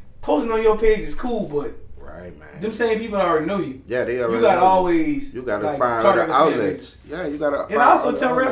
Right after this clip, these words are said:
Speaker 2: outlets.
Speaker 1: if you don't have the income, man, go buy, like, five, ten thousand business cards.
Speaker 2: Yeah, man.
Speaker 1: Take, like, a hundred to two hundred dollars every weekend.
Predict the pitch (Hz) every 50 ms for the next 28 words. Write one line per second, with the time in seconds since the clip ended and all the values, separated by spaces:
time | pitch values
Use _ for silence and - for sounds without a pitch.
0 | 240 226 233 226 214 247 262 - 247 208 220 240 254 233 - 233 254 247 - 254
1 | 262 269 285 - - - - _ _ - _ _ - - - 226 233 220 196 -
2 | 220 214 202 190 175 - - - 196 202 202 196 190 - 214 208 208 208 190 190
3 | 170 151 160 185 190 196 196 196 - 208 208 208 208 208 226 - - - - -
4 | - - - - - - - - - - 127 131 - 226 220 - 156 160 147 143
5 | 143 180 214 220 208 196 170 - 233 220 214 202 196 202 196 196 196 190 180 -
6 | - 196 202 220 240 233 226 208 - 160 156 156 160